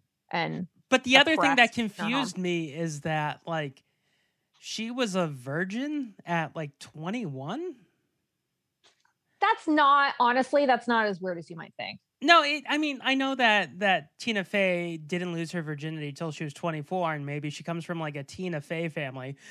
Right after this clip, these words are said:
Speaker 2: But, like, like, I don't know, it was weird. <laughs>
Speaker 1: You'd, honestly, I think you'd be surprised.
Speaker 2: 'Cause,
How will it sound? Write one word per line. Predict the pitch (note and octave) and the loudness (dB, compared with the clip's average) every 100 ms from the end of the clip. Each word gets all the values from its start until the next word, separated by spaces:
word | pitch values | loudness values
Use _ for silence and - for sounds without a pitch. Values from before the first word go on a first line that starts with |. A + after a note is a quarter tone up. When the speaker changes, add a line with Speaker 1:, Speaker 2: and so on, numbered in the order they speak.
| F3+ D3+ | -12 4
Speaker 2:
But, | F#3 F3+ | 6 6
like, | F#3 F#3 - _ _ _ _ _ _ _ _ _ _ - | 4 0 -2 _ _ _ _ _ _ _ _ _ _ -8
like, | F#3+ F3 E3 _ _ _ _ _ _ _ - | 0 0 0 _ _ _ _ _ _ _ 2
I | C#4 | 4
don't | D#4 C4+ | 6 6
know, | A#3 G3 | 6 4
it | F#3+ | 4
was | G3+ | 0
weird. | G#3 G3 D#3+ D#3 D3 - _ _ | 2 4 4 2 0 -2 _ _
<laughs> | _ _ _ | _ _ _
Speaker 1:
You'd, | A#3 F4 - - | 4 6 6 4
honestly, | C#4 D#4+ E4 E4+ E4+ E4 - | 4 6 2 4 4 4 4
I | A#3 | 2
think | A3+ A#3+ A#3+ A#3+ - _ _ _ - | 2 4 4 4 0 _ _ _ 0
you'd | G#3+ G#3+ G3+ | 6 6 6
be | G3+ G3+ | 4 2
surprised. | - G#3+ - E3 D3 F#3+ B3+ C4 - - - - | 2 -4 0 0 2 0 -2 -8 -20 -20 -20 -4
Speaker 2:
'Cause, | C4+ | -2